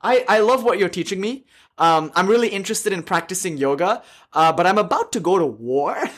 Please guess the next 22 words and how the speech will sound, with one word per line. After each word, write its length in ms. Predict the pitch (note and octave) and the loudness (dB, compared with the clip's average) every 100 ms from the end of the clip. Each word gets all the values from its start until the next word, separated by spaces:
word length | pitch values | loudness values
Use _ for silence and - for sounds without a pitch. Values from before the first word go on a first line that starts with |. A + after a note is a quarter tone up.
| - | -20
<laughs> 240 | - - - | -20 -10 -4
and 100 | G3 | -2
in 140 | F#3+ | -2
ten 220 | F#3+ B3+ | -2 -2
minutes 260 | A#3 A3+ A3 | 0 0 2
I 120 | F3+ | 0
might 280 | D#3+ D#3+ D#3+ | 2 0 0
actually 540 | D3 C#3+ - E3 D3 D3+ | -4 -4 -6 -4 -4 0
die." 540 | C#3+ C3 A2 C3 - _ _ - | 2 2 0 -4 -10 _ _ -6
You 100 | F3+ | -4
see, 300 | G3+ G3 - F#3+ F3+ | -2 -2 -4 -10 -10
<laughs> 280 | - - - | -14 -16 -2
Ar-, 260 | F#3 A3 - | 2 2 4
Arjuna 480 | G3+ G#3+ C4 E4 A4 | 2 2 0 2 2
had 140 | A#3+ | 4
a 80 | G3+ | 2
real 320 | F3+ A3 B3+ | 2 2 2
concern, 500 | B3 F#3+ F3 A3 F3 | 2 -2 0 2 2
like, 320 | D3+ D3+ D3 | 2 0 0
in 180 | G#3 F#3 | -4 -4
ten 300 | G#3 C4 A#3+ | -2 -2 0
minutes 340 | A3+ G#3 G3+ | -2 -2 -4